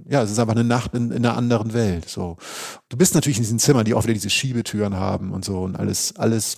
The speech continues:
äh, wunderbar beschaulich. Ähm, wir haben da übernachtet. Ich und meine Freundin waren das jetzt in einem anderen Zimmer, es waren zwei Zimmer,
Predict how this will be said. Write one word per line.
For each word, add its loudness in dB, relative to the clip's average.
äh, -2
wunderbar 2
beschaulich. -2
Ähm, -2
wir 2
haben 2
da 4
übernachtet. -2
Ich -2
und 0
meine 0
Freundin -2
waren 0
das -2
jetzt -6
in -10
einem -4
anderen 2
Zimmer, 4
es 0
waren 0
zwei -2
Zimmer, -2